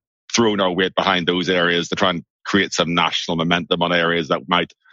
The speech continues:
unblock the pipeline of new medicines and new companies.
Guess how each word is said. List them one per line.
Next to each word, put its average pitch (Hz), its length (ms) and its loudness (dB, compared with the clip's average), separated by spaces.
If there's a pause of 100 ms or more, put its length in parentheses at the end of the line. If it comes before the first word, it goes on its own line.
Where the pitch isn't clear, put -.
(180)
unblock 95 580 0
the 95 80 0
pipeline 87 680 0
of 82 120 -4
new 87 140 -2
medicines 80 540 -2
and 80 80 -2
new 78 100 -2
companies. 73 580 -6